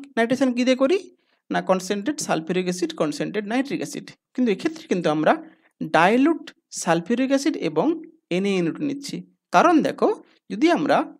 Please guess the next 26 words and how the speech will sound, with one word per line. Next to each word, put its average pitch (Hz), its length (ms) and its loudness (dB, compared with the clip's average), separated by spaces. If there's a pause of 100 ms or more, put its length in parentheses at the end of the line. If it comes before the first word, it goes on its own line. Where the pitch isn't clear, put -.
(120)
স্ট্রং 277 720 2 (280)
অ্যাসিড 254 400 -2
নিতাম, 151 520 -2
সালফিউরিক 208 380 -2
অ্যাসিড 214 240 -2
এবং 208 100 0
নাইট্রিক 170 280 -2
অ্যাসিড, 269 320 -2 (300)
তাহলে 226 520 2 (280)
ফেনল 254 500 0
রিংটাই 226 760 2 (260)
অক্সিডাইজড 233 640 -2
হয়ে 165 140 -2
যেত, 131 260 -6 (280)
অক্সিডেশন 240 500 -2
হয়ে 240 120 2
যেত। 240 200 -2 (520)
এই 208 100 2
জন্য 285 240 4
সেটাকে 220 220 0
অ্যাভয়েড 190 280 4
করার 208 220 0
জন্য 143 220 -2
আমরা 151 160 0
কী 196 140 -4
নিচ্ছি? 190 380 -2